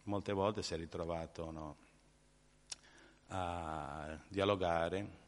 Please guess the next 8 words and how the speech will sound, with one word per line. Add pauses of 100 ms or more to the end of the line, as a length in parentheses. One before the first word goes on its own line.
(200)
no?
In
maniera (440)
gentile,
pacata,
però
in
maniera,